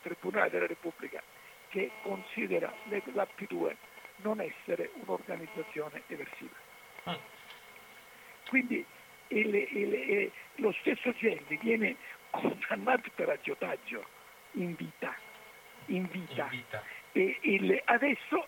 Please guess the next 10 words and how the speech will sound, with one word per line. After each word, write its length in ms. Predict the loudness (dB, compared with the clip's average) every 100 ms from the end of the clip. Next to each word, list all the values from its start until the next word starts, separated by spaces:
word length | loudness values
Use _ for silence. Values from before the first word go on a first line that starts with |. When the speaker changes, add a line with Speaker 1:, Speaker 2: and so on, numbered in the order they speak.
| -4
Speaker 1:
è 100 | -4
chiamato 400 | 0 4 4 2
in 100 | -4 2
causa 520 | 4 4 2 -2 -4 -6 -20 -20 -20 -20 -16
per 220 | -12 -12 -8
quanto 320 | -4 -4 -4
riguarda 640 | -12 -6 -2 -2 0 0 0 -4 -18 -12
la 160 | -8 -8
strage 320 | -4 -4 -4
di 80 | -10